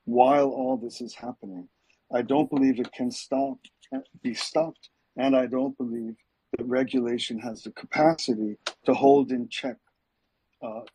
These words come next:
the reproduction of both incredible good and incredible evil. The last thing I'd like to say is that one of the, one of the good models,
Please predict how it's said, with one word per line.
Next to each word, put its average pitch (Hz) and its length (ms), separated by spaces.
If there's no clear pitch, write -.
the 123 320
reproduction 131 1000
of - 140
both 135 260
incredible 131 720
good 117 260
and 120 160
incredible 113 560
evil. 123 320
The 131 80
last 156 400
thing 160 140
I'd 123 180
like 131 240
to 123 80
say 143 320
is 120 160
that 117 160
one 143 220
of 135 180
the, 127 340
one 143 160
of 135 100
the 131 80
good 127 320
models, 131 540